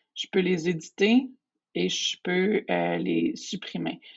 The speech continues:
Donc, euh, ça, c'est à vous de voir, là, mais de tout, sinon, vous pouvez tout simplement créer l'activité et un élève responsable se branche avec son compte et vous aurez, plutôt que de voir des équipes, vous verrez à ce moment-là,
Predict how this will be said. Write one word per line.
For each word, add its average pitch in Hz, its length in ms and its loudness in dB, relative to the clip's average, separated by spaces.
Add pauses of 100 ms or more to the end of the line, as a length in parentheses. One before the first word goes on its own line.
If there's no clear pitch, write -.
(400)
Donc, 165 300 -4
euh, 170 380 -2
ça, 190 200 -2
c'est 185 120 -2
à 165 100 6
vous 175 160 0
de 170 80 -4
voir, 180 260 6
là, 208 200 6
mais 165 240 -4
de 165 100 -4
tout, - 140 -18 (260)
sinon, 196 480 0
vous 196 80 -4
pouvez 175 140 -4
tout - 100 -14
simplement 180 540 -6
créer 185 240 -2
l'activité 180 840 0
et - 140 -2
un 180 220 0
élève 175 260 0
responsable 180 760 -4
se 185 120 -4
branche 170 480 -2
avec 170 220 -2
son 160 200 -6
compte 180 320 -2 (480)
et 208 140 6
vous 180 180 -2
aurez, 175 360 0
plutôt 185 300 -4
que 185 120 -2
de 160 100 -2
voir 175 240 4
des 170 220 -2
équipes, 214 340 2
vous 165 240 -6
verrez 160 320 -2
à 180 100 -2
ce - 120 -14
moment-là, 165 580 0